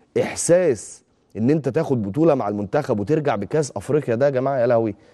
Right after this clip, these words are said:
ده إحنا يعني إحساس مش عايز أقول لكم، يعني أكيد اللعيبة دي نفسها تحس الإحساس ده. يعني خصوصا كمان إن في، في كلام إن المكافآت بيتقال إن سبعة مليون دولار ولا أيا كان المبلغ، إن شاء الله مليار دولار.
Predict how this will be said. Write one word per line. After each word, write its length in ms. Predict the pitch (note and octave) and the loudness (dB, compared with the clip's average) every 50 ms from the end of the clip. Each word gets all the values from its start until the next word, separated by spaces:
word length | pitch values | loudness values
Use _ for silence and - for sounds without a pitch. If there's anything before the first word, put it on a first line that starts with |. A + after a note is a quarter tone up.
| _ _ _ _ _ _ _ _ _ _ _ _ _ | _ _ _ _ _ _ _ _ _ _ _ _ _
ده 100 | - F#2+ | -8 -6
إحنا 340 | F#2 G2+ A#2 A2+ A2+ G#2+ - - _ _ - | -2 0 2 2 2 2 0 -4 _ _ -8
يعني 600 | F2+ E2+ E2 F2 E2 E2 D#2 A1 G1+ - - - _ _ - | -6 -6 -4 -4 -6 -6 -6 -8 -8 -12 -14 -16 _ _ -8
إحساس 320 | - - - D#3 F3+ E3 E3 | -8 -2 2 2 2 2 0
مش 120 | C#3 C#3+ | 0 0
عايز 120 | D#3 F3+ | 2 4
أقول 160 | E3+ D3+ C3 C#3+ | 4 2 4 2
لكم، 220 | F#3 F3+ - A#2 | 0 0 0 -2
يعني 300 | F#2+ F#2 G2+ A#2 A#2 - | -2 0 -2 -2 -2 -2
أكيد 220 | - - F#3+ G3 | 0 0 2 2
اللعيبة 280 | F#3+ E3+ D3+ D#3 F#3 F#3+ | 4 4 4 2 2 2
دي 100 | F3 G3 | 2 0
نفسها 240 | F#3+ D#3+ - F3+ F3+ | -2 0 0 0 -2
تحس 320 | D3+ C#3 E3 F3+ E3 - | 0 0 -4 -4 -2 -2
الإحساس 340 | C#3+ A#2 G#2 - C#3+ D3+ C3+ | -4 -4 -4 0 0 0 2
ده. 200 | B2+ C#3+ C#3 C3+ - _ _ _ _ _ _ _ _ _ _ _ - | 2 2 0 0 -4 _ _ _ _ _ _ _ _ _ _ _ -4
يعني 220 | F#2 G2 G2 G2 | -2 -2 -2 -2
خصوصا 300 | F#2+ - - E3+ D#3 E3 | -4 -2 0 2 2 2
كمان 300 | C3 - C#3 D#3 E3+ F3+ | 2 2 2 2 2 2
إن 160 | E3+ D#3 C3+ | 2 0 0
في، 300 | A#2+ - C#3+ F3 F3+ E3 - - - - _ | 0 0 0 0 0 0 -2 -8 -20 -20 _
في 140 | _ - E3+ | _ -4 0
كلام 400 | C3 D3+ C#3 D3 E3 F3 F3+ E3+ | 2 4 4 4 4 4 2 2
إن 120 | D#3+ C#3+ | 0 0
المكافآت 880 | C3 A#2 A2 A2 - - B2 G2+ - - C#3 E3 F3+ F#3+ F3 C3 - - | 0 0 -2 -2 -2 -4 -4 -4 -2 0 4 4 6 4 4 2 -2 -6
بيتقال 480 | B2 B2 G#2+ D3+ D#3 D#3 D3 C#3 C3 - - - - _ - | -6 -4 -2 0 0 0 0 0 -2 -6 -10 -20 -18 _ -4
إن 160 | G#2+ A#2 A#2 | 0 0 0
سبعة 300 | G2+ - D3+ D3+ C#3 C3 | 2 2 2 4 2 2
مليون 280 | B2+ A2+ A#2 C#3+ C#3+ B2+ | 2 2 0 0 2 2
دولار 580 | A2+ A#2 B2+ C#3+ E3+ E3+ E3+ D#3 C#3 C3+ - - - - _ - | 4 4 4 4 4 4 2 0 -2 -4 -8 -12 -18 -20 _ -10
ولا 580 | - F#2 F#2+ F#2+ G2 F2 D2+ F#2+ - - - | -8 -6 -6 -4 -4 -4 -2 -4 -4 0 2
أيا 240 | C#4 D4+ C#4 C#4+ A#3+ | 4 6 6 6 4
كان 220 | G3 - G#3+ G#3 | 4 2 2 2
المبلغ، 360 | G3+ F#3 F3+ F#3 F3 E3 D3+ D3+ | 4 4 4 2 2 2 0 0
إن 80 | D3 | 0
شاء 120 | B2+ F#3 G3 | 0 0 0
الله 240 | F#3+ F3+ F3 E3+ | 2 2 2 2
مليار 280 | D#3+ D#3+ D#3+ E3 E3+ D#3+ | 2 2 4 4 4 4
دولار. 380 | D3 C3 C3+ C3 C3 A#2 G2+ | 4 2 4 4 4 2 0